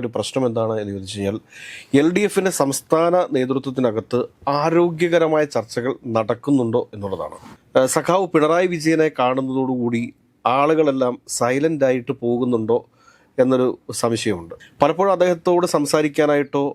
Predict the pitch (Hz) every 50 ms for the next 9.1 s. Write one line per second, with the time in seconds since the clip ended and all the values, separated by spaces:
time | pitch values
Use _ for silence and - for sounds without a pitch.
0 | - - - 131 135 139 147 147 139 135 127 135 143 147 147 143 139 131 135 -
1 | - 147 139 - 135 127 - - 139 135 143 - - 113 113 120 127 - - 139
2 | 135 131 127 131 131 131 139 139 - - - - - - _ - 123 123 131 131
3 | 143 147 156 156 - 147 139 139 135 131 135 131 - 143 139 - 120 123 123 131
4 | 131 139 135 - - 135 127 - 135 127 131 127 127 123 - - 127 127 - -
5 | - - - - _ _ _ - 135 147 160 156 156 147 151 151 151 160 151 -
6 | - 156 147 143 143 135 - 147 139 143 139 135 123 143 139 135 - 131 127 135
7 | 127 - 147 139 139 127 127 135 139 - - 139 120 127 123 127 127 127 123 117
8 | 113 123 - - - - 127 117 110 - 123 104 98 95 90 87 82 - - 87
9 | 90